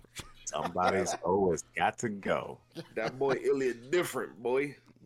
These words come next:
Speaker 1: Yeah, this might be a feeder. He's plus three seventy. I might put some money on Herbert. Oh, shit. Hmm.
Speaker 3: Yeah, you should. I would just throw, like, ten bucks at that just to do it.
Speaker 1: Now,
Speaker 3: honestly.
Speaker 1: yeah, just to do it, 'cause Ilya is a, is a, is a demon. He might actually wash this man,
Speaker 2: Wait a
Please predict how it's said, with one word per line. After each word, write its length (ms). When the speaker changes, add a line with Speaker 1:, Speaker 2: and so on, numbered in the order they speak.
Speaker 1:
Yeah, 260
this 220
might 200
be 120
a 40
feeder. 320
He's 300
plus 320
three 240
seventy. 320
I 60
might 180
put 140
some 160
money 260
on 100
Herbert. 380
Oh, 260
shit. 500
Hmm. 380
Speaker 3:
Yeah, 100
you 140
should. 500
I 140
would 100
just 180
throw, 200
like, 180
ten 180
bucks 240
at 140
that 140
just 180
to 80
do 200
it. 120
Speaker 1:
Now, 140
Speaker 3:
honestly. 180
Speaker 1:
yeah, 160
just 260
to 60
do 220
it, 140
'cause 240
Ilya 360
is 240
a, 40
is 120
a, 140
is 160
a 80
demon. 480
He 120
might 180
actually 420
wash 400
this 200
man, 140
Speaker 2:
Wait 40
a 40